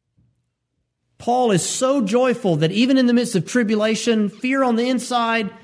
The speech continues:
fighting's on the outside, that he overflows with joy because of what he hears,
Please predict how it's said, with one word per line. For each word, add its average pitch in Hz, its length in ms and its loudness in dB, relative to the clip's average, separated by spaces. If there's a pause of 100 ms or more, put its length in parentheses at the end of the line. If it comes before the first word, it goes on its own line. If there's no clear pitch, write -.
(280)
fighting's 269 480 0
on 269 120 2
the 247 140 0
outside, 160 720 0 (320)
that 180 140 2
he 214 160 2
overflows 220 840 0
with 180 200 0
joy 175 300 2
because 143 380 0
of 143 100 0
what 156 140 2
he 143 80 2
hears, 180 400 0